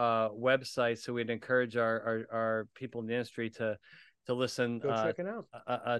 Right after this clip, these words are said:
Speaker 1: to that. And then, uh, any of our listeners that wanna, you know, look at your website, listen to the podcast, contact you for, to probably, uh, uh, hopefully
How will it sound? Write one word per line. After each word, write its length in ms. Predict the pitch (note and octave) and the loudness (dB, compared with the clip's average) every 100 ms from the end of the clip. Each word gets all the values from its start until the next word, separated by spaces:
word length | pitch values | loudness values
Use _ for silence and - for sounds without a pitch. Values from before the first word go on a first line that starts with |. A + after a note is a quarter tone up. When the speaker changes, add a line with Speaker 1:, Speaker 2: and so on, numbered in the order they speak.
| - | -2
Speaker 1:
to 100 | A#2+ | -2
that. 320 | A2+ A2+ A2 - | 0 2 0 0
And 140 | B2+ | 4
then, 220 | C3+ A#2+ - - _ - | 4 2 -6 -20 _ -2
uh, 240 | B2 B2 B2+ | 2 4 4
any 160 | C3+ | 2
of 100 | B2+ | 4
our 140 | B2 B2+ | 4 4
listeners 400 | B2+ A#2 B2+ A2+ | 2 -2 -4 -2
that 100 | A#2+ | -2
wanna, 360 | A#2+ A2+ A2+ G#2+ - B2 | 0 2 0 -2 -12 -14
you 100 | C3 | -4
know, 80 | B2 | 0
look 120 | A#2+ | 0
at 80 | D3 | 0
your 140 | B2+ B2+ | 2 4
website, 480 | B2+ A#2 C3 C3 B2 | 4 4 4 4 2
listen 260 | A#2 - | -4 -4
to 60 | A#2 | -4
the 80 | - | 0
podcast, 540 | B2+ B2 B2+ B2+ - | -2 0 0 0 0
contact 500 | C3+ C3+ C3 C3 - | 2 2 4 0 0
you 140 | B2+ | -4
for, 340 | B2 B2 A#2+ A2+ - - - _ _ | 0 0 0 0 -10 -20 -20 _ _
to 80 | B2+ | -6
probably, 480 | - B2+ B2 B2 A#2+ | 4 4 6 2 4
uh, 40 | |
uh, 600 | A2+ A2+ A#2 A2+ A2 A2 | 2 2 0 2 2 0
hopefully 400 | G2 B2 B2+ A#2+ | -4 -2 0 0